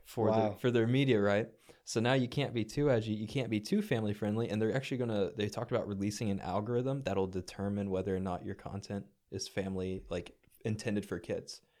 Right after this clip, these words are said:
Speaker 2: Which I feel like never works, because I've seen a lot of creators be like, "The algorithm's messed up," and
Speaker 1: Oh, yeah.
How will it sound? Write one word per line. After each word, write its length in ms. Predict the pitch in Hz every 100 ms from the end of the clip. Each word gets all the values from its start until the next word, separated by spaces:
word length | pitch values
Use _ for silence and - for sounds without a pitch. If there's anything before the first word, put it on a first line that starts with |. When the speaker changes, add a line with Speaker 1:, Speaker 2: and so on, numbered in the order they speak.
| - -
Speaker 2:
Which 200 | 131 135
I 100 | 131
feel 180 | - 160
like 160 | 135
never 280 | 131 135 127
works, 380 | 120 127 117 -
because 260 | 120 107 117
I've 160 | 117
seen 180 | 151 127
a 100 | 120
lot 200 | 120 135
of 80 | 131
creators 580 | - 127 123 123 120 113
be 140 | 131
like, 260 | 123 117 -
"The 100 | 127
algorithm's 600 | 120 147 135 131 127 127
messed 360 | 123 120 -
up," 320 | 123 117 113 117
and 280 | 107 104
Speaker 1:
Oh, 120 | 117 147
yeah. 360 | 123 127 95